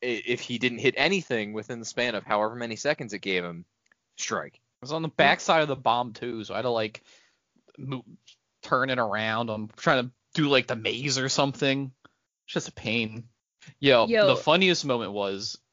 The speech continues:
Speaker 2: when
Speaker 3: <laughs>
Speaker 2: Eric gave Marlena the biggest stank eye I've ever seen.
Speaker 3: <laughs>
Speaker 1: My God. Oh my goodness. That just, it hurt me. 'Cause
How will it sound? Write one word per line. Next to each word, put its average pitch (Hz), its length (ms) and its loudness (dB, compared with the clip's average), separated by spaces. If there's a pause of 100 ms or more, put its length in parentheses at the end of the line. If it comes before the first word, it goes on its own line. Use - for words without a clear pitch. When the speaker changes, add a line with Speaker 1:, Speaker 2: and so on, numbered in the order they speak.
(220)
Speaker 2:
when 113 540 -2 (300)
Speaker 3:
<laughs> - 320 -16
Speaker 2:
Eric 135 600 2 (200)
gave 131 260 6
Marlena 131 720 4
the 143 120 2
biggest 127 600 0
stank 123 500 0
eye 127 320 6
I've - 140 2 (140)
ever - 320 0
seen. - 460 2
Speaker 3:
<laughs> - 40 -10 (1700)
Speaker 1:
My 117 120 -4
God. 190 760 4 (760)
Oh 370 280 6 (260)
my 415 240 -2
goodness. 143 480 -10
That 165 240 -2
just, 190 360 -10
it 170 120 -2
hurt 190 360 -6
me. 113 380 -6 (880)
'Cause 214 340 -6